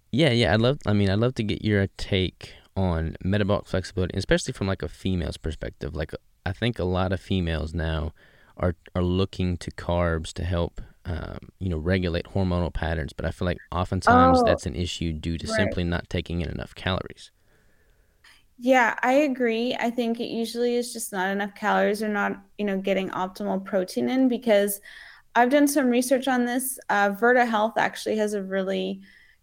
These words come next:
Speaker 2: great article on how our bodies become more sensitive. So just in the same way that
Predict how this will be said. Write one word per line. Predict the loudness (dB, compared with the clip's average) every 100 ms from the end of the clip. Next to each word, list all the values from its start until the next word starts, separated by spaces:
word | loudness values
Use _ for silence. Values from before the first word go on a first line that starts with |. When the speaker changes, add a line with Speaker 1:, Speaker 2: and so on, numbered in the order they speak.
| -4
Speaker 2:
great | 2 2 4
article | 4 6 4 4 6 4 2 0
on | 2 2 2 0
how | 0 0 2 2 2
our | 2 2
bodies | 4 4 4 0
become | -2 -6 -2 0
more | 0 -2 -8 -14
sensitive. | -6 -2 -2 0 2 2 2
So | 0
just | 0 0 -2 -6 -18 -20 _ 2
in | 2
the |
same | 2 2 2 2
way | 2 2 2
that | 4 4